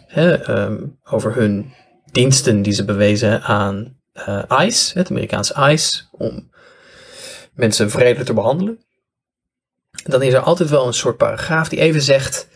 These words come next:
ja, er waren ook McKinseyioïden die, ehm, zich hardop afvroegen of dit allemaal wel zo kon. Eh, of er staat een zinnetje, dit stond dan in een ander artikel,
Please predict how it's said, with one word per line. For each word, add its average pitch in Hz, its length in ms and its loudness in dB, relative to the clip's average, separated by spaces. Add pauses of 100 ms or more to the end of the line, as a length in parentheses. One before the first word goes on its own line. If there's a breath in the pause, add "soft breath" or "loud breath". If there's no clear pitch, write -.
(320 soft breath)
ja, - 340 -2
er 120 100 2
waren 113 360 0
ook - 420 -6
McKinseyioïden 147 1200 2 (100)
die, 135 580 -2 (400 soft breath)
ehm, 123 520 2 (680)
zich 139 280 -4
hardop 151 280 0
afvroegen - 580 -2
of 139 140 -6
dit - 160 -4
allemaal 143 260 2
wel 147 180 6
zo 139 200 4
kon. - 380 0 (1200 loud breath)
Eh, 107 320 0
of - 220 -2
er 117 100 2
staat 123 280 0
een 120 100 0
zinnetje, 127 520 4
dit 117 140 -6
stond - 200 -4
dan - 100 -4
in 101 120 -4
een 98 80 -6
ander 113 220 -6
artikel, - 580 -4